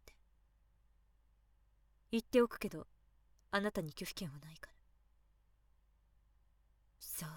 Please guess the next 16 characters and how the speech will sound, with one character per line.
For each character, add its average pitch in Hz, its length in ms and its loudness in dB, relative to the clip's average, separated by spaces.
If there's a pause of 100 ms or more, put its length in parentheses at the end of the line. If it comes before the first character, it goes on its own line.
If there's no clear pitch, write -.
そ - 200 -12
う。 170 40 -20 (760)
い 240 100 6
い 226 40 2
子 196 140 -6
ね。 190 180 -10 (1000)
今 247 240 6
の 208 120 4
私 185 320 2
は 196 100 6
調 202 220 4
教 214 220 2
師 - 160 0
で - 60 -12
あ 160 180 -16
り、 - 120 -20